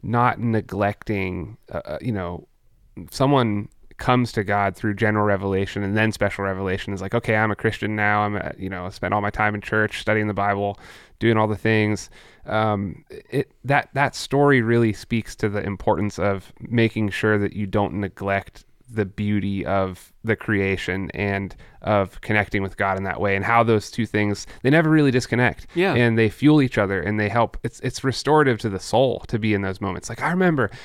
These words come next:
Speaker 1: when covid was first starting to happen and no one was really sure how bad it was gonna be and all this, and,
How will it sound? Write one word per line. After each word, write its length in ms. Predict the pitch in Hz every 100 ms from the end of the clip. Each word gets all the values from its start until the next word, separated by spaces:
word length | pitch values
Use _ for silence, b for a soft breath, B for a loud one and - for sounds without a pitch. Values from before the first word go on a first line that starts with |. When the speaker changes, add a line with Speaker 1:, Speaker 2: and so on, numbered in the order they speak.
| B -
Speaker 1:
when 400 | 120 117 107 95
covid 440 | - 123 123 95
was 300 | 98 92 -
first 260 | - 113 -
starting 260 | - 104 98
to 60 |
happen 300 | 95 101 -
and 160 | 98 92
no 120 | 107
one 180 | 110 107
was 140 | 98
really 140 | 110 98
sure 200 | - 101
how 100 | 98
bad 240 | 98 101
it 60 | 101
was 100 | 95
gonna 180 | 95 90
be 160 | 95
and 80 | 95
all 140 | 98
this, 220 | 98 95 -
and, 160 | 95